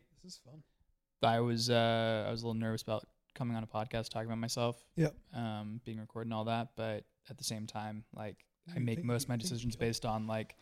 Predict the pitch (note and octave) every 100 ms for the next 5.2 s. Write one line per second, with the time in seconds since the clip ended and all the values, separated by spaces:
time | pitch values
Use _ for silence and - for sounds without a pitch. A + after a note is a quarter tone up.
0 | - - E3+ D#3+ D3+ D#3 E3 D#3 C#3 C3+
1 | B2 A#2 - - C3 B2 - D#3+ D#3 D#3+
2 | D3+ - C#3 B2+ B2+ B2 B2+ C3+ B2+ B2+
3 | D#3 B2 - - A#2+ A2+ A2+ B2 - B2
4 | B2+ C3+ C3+ C3+ A#2+ A#2+ B2 A#2+ A#2+ A#2
5 | A2+